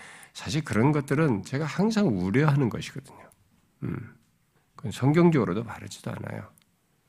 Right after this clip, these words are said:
근데 그것은 교회적으로도 그렇고 당사자도 사실상은 해롭게 돼, 만드는 것이기도 해요.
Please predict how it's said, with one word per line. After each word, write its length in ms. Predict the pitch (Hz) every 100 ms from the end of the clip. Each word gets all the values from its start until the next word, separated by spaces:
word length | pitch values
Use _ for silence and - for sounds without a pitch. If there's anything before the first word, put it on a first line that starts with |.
| _ _ _
근데 460 | - 139 92 - - - _ - - 104 -
그것은 460 | - 139 165 135 85 - -
교회적으로도 540 | 95 92 101 147 170
그렇고 280 | 143 127 156
당사자도 640 | - 82 104 139 175 170 165
사실상은 960 | - 117 123 117 131 135 131 104 90 -
해롭게 560 | - 147 160 - 98
돼, 200 | - - -
만드는 480 | 151 165 - - -
것이기도 400 | - - - -
해요. 240 | -